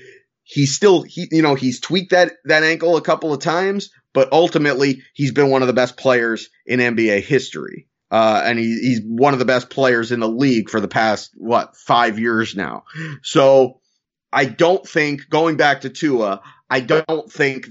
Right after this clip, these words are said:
that it's necessarily fair to call him injury prone. Uh, it's just, you know, ankle injuries happen, and they, it's, <laughs> these, these kinds of things happen. And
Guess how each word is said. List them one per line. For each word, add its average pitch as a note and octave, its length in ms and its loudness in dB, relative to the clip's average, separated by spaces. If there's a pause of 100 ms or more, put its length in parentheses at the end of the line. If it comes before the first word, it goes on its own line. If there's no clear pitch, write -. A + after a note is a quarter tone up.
that A2+ 280 0
it's - 320 -6
necessarily A#2 800 -2
fair C3 540 2 (180)
to B2+ 80 -4
call A2+ 260 -2
him G#2 220 -6
injury D3+ 420 2
prone. C3 560 2 (760)
Uh, A2+ 280 0 (100)
it's B2 180 -10
just, C3+ 360 -2 (220)
you C3+ 120 0
know, G#2 380 -2 (520)
ankle C#3 360 0
injuries B2+ 480 2
happen, - 480 -6 (400)
and A2+ 200 0
they, A#2 220 0 (260)
it's, A2+ 480 -6 (220)
<laughs> C#3+ 200 -8
these, C3 280 2
these C3+ 280 2
kinds C3+ 260 0
of B2+ 100 -2
things B2 220 -2
happen. C#3 420 -2
And A2+ 300 -4